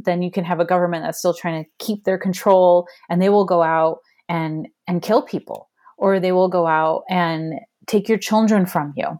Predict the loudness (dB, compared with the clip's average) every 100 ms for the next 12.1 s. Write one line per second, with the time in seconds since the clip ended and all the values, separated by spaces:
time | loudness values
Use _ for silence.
0 | _ -4 0 0 0 -4 0 2 4 4
1 | 4 0 -2 -4 -2 -2 -2 -6 -8 -20
2 | -20 -4 0 0 0 -2 -4 -4 -2 0
3 | 0 0 -2 -4 -4 -2 0 2 0 0
4 | 0 2 0 -2 -6 -6 -4 -2 0 0
5 | 2 0 0 -2 -4 -4 -6 -6 -4 -2
6 | -2 -4 -6 -6 -6 -4 -4 -6 -10 -4
7 | -2 -2 -4 _ _ _ 2 4 6 4
8 | 0 0 0 -6 _ _ _ 0 0 2
9 | -2 -6 -10 -8 -8 -10 _ _ _ _
10 | _ _ _ 0 2 2 0 -2 -6 -8
11 | -16 _ -20 -20 _ _ -4 -2 0 0